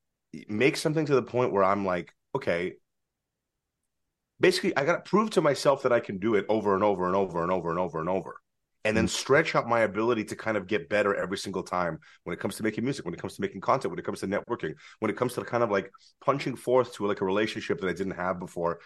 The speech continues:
Speaker 1: and trying to rise to the occasion of how, what I can add to them for them to be able to do something for me maybe later down the line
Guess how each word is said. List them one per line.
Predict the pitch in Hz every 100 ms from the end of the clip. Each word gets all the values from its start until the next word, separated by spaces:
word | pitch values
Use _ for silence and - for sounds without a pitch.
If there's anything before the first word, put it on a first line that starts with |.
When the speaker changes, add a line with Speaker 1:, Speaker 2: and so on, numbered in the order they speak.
| - -
Speaker 1:
and | 92
trying | 80 110 104
to | 87
rise | 95 98 101
to |
the | 98 95
occasion | 87 104 101 87 80 - -
of | 92
how, | - 107 113
what | 104 104
I | 107
can | 107 -
add | 95 107 98
to | 98
them | 98 95
for | 92
them | 92 104
to | 87
be |
able | 104 98
to | 87
do | 98
something | - 98
for | 95
me | 90 101
maybe | 95 92
later | 90 92
down | 85 85
the | 82
line | 90 92 90